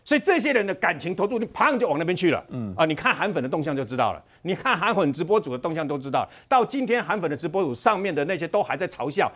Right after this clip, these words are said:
Speaker 1: 都还，还在骂侯友宜嘛。
Speaker 2: 嗯。
Speaker 1: 这些他们现在是，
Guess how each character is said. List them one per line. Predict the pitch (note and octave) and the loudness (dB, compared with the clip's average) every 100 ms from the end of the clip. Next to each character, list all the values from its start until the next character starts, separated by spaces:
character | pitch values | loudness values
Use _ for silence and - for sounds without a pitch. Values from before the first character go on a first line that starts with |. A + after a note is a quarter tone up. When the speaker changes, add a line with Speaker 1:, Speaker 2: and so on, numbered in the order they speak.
| - | -4
Speaker 1:
都 | - | 2
还， | F#3 | 2
还 | F3+ D3 | 2 -2
在 | E3 | 0
骂 | F#3 G#3+ C#3+ | 0 0 2
侯 | D#3 | 0
友 | G3 B2 | 2 -2
宜 | G#2+ | -4
嘛。 | C3 B2 - | -2 -4 -4
Speaker 2:
嗯。 | A#2 G2+ | -8 2
Speaker 1:
这 | G4 D4 | 6 6
些 | - A#3+ A#3 | 6 4 4
他 | - | 2
们 | C4 | -4
现 | A#3 C#4+ | -2 -2
在 | A#3 | 0
是， | G3 | 0